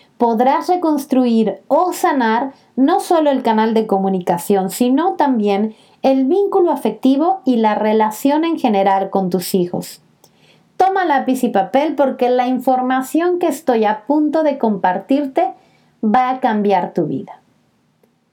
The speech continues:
Ahora, empezaré por mencionar cuáles son las acciones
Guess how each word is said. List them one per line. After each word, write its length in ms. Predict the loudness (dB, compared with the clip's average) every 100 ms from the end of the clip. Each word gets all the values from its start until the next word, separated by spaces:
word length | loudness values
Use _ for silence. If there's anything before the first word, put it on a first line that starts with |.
| _ _ -4
Ahora, 480 | 0 2 0 -4 -8 _ -4
empezaré 600 | 0 2 0 0 0 0
por 220 | 0 0
mencionar 600 | 2 0 0 0 0 -2 -6 0
cuáles 360 | 0 2 0
son 200 | 0 0
las 200 | 0 0
acciones 640 | -2 0 0 0 -2 -6